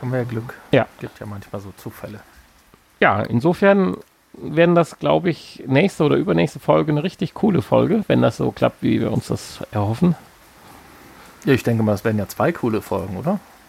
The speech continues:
Speaker 1: Willst du das alles in eine Folge
Speaker 2: Jetzt die
Speaker 1: packen?
Speaker 2: Frage, ob wir halt von die, so einer Reihenfolgenfolge weggehen, in so eine Spezialfolge, wo wir einmal das Interview des Entwicklers, äh, von Affengeil und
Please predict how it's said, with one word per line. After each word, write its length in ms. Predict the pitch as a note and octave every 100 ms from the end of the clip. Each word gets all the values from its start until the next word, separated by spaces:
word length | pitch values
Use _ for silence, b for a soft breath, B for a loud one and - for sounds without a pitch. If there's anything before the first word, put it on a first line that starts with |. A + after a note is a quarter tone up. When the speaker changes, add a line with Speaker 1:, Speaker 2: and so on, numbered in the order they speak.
| -
Speaker 1:
Willst 160 | - -
du 60 | -
das 120 | -
alles 200 | - A2
in 100 | G#2+
eine 240 | A2+ A#2
Folge 220 | F#2+ -
Speaker 2:
Jetzt 120 | G#3 -
die 40 |
Speaker 1:
packen? 100 | F#3+
Speaker 2:
Frage, 280 | C#4+ C4+ C3+
ob 100 | A#2
wir 120 | C3
halt 140 | C#3+
von 460 | - D3+ C#3 C#3+ C3+
die, 80 | C3
so 100 | C3+
einer 160 | C3
Reihenfolgenfolge 840 | B2 A3 C4 D#3 C3 B2 B2+ A#2+ A#2
weggehen, 360 | A#2+ - E3+ F3
in 120 | C#3+
so 80 | C3+
eine 80 |
Spezialfolge, 720 | B2 - - A2+ D#3 - G3+ G3
wo 100 | F#3+
wir 120 | -
einmal 240 | - C#3
das 120 | D3+ B2
Interview 600 | C#3+ D3 C#3 C3+ C#3 C#3 - B B B -
des 380 | C3 B2+ -
Entwicklers, 640 | - - A#2 A#2 F#3 A3 -
äh, 260 | - -
von 480 | C#3 C3+ B2 B2+ B2
Affengeil 520 | B2 A2 B2 A#2 D3 - B B B
und 420 | - C#3 C#3 C3+